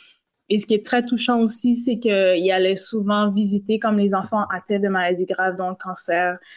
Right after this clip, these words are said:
en sachant lui-même qu'il y avait la même maladie qu'eux, pour leur donner de l'espoir, sans dire lui-même qu'il l'avait, mais juste pour être là, pour leur donner de l'espoir, puis aller les visiter.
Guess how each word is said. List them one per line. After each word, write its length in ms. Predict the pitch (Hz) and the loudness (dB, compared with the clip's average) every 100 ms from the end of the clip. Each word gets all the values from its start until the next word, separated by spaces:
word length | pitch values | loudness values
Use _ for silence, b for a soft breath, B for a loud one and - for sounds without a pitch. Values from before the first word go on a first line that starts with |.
| B B _ - | B B _ 0
en 160 | 226 | 0
sachant 380 | 233 190 - 220 | 2 0 0 0
lui-même 520 | 202 247 240 220 208 | 4 4 6 4 2
qu'il 120 | 208 196 | 2 2
y 60 | 180 | 4
avait 160 | 190 | 2
la 100 | 185 | 2
même 200 | 196 190 | 0 0
maladie 420 | 185 180 180 185 | 0 0 0 -2
qu'eux, 360 | - 185 190 202 | -4 0 2 0
pour 100 | 196 | -2
leur 140 | 185 185 | -2 0
donner 260 | 190 190 185 | -2 -2 -2
de 60 | |
l'espoir, 840 | 180 - - 196 190 185 196 - - _ | -4 -6 -2 2 2 2 -2 -6 -16 _
sans 260 | - 262 254 | 0 2 4
dire 340 | 220 254 247 | 4 4 2
lui-même 400 | 220 208 208 214 | 0 -2 0 -2
qu'il 140 | 220 202 | -4 -2
l'avait, 400 | 185 185 196 196 | -2 0 -2 -2
mais 160 | 190 | -4
juste 260 | 190 214 - | -4 -6 -4
pour 200 | 208 190 | -4 -2
être 160 | 175 190 | -4 -2
là, 380 | 196 196 196 | 0 2 0
pour 120 | 196 185 | -2 -4
leur 140 | 180 | -4
donner 140 | 185 | -6
de 60 | 185 | -8
l'espoir, 340 | 185 196 190 - | -8 -4 -6 -4
puis 80 | 185 | -6
aller 220 | 175 180 | -4 -8
les 140 | 180 | -8
visiter. 640 | 175 180 170 _ 180 185 | -14 -18 -20 _ -6 -6